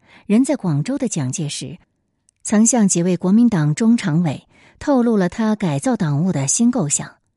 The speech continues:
这些中常委们同意研拟蒋介石的方案，但对于能否成功却不抱太大希望。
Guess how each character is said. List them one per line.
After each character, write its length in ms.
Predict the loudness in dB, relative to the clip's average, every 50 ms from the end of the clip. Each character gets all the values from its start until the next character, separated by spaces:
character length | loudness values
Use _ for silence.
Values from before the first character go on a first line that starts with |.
| _ _ _ _ _ _ -2
这 120 | 0 0
些 160 | 2 2 0
中 220 | 0 0 0 0 0
常 220 | 0 0 0 2
委 120 | 2 2 0
们 280 | 0 0 -2 -4 -6 -8
同 320 | -6 -2 0 2 4 4
意 280 | 4 2 0 -2 -2 -2
研 260 | -2 -2 -2 -2 0
拟 260 | 0 -2 -2 -4 -6 -10 -14 -20 -18 _
蒋 300 | -4 -2 -2 0 -2 -2
介 140 | -2 -4 -4
石 180 | -6 -6 -6 -8
的 100 | -8 -8
方 260 | -6 -4 -4 -2 -2
案， 200 | -4 -4 -8 _ _ _ _ _ _ _
但 180 | 0 2 2 2
对 160 | 2 2 2
于 100 | 4 6
能 180 | 6 6 4 4
否 180 | 2 -2 -6
成 300 | -6 -6 -4 -2 -2 0
功 260 | 0 2 2 0 0 -2 _ _ _ _ _
却 200 | -4 -2 -2 -2
不 240 | -2 -2 -2 -2
抱 200 | -2 -2 -4 -4
太 220 | -4 -4 -4 -4 -4
大 140 | -2 -2 -2
希 220 | -4 -4 -4 -6
望。 160 | -8 -10 -12